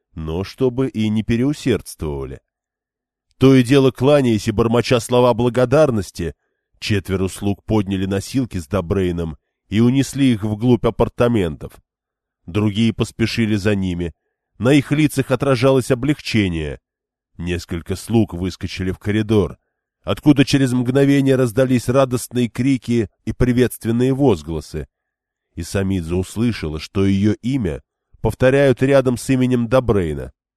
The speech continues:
Очень лестно. Было бы еще приятнее, если бы Сашалле не улыбнулась и не кивнула ей одобрительно. Одобрительно. А почему бы еще заодно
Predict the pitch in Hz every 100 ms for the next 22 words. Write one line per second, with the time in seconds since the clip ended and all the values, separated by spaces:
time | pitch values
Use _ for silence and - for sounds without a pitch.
0 | _ _ _ 90 - 131 160 156 90 -
1 | 98 104 _ _ _ _ _ 95 110 113
2 | 113 113 113 - 165 107 101 104 95 -
3 | 98 98 101 - 98 104 - 113 - 151
4 | 120 85 82 - _ _ - 90 98 101
5 | 110 104 120 107 80 - - - _ _
6 | _ - 110 120 - 135 147 147 113 107
7 | 90 113 95 80 - 110 127 110 135 127
8 | 85 71 67 - _ _ _ _ _ _
9 | 85 69 82 71 80 78 90 85 - 80
10 | 71 69 - _ _ _ _ _ _ -
11 | 85 101 131 135 123 120 - 120 135 131
12 | 127 123 110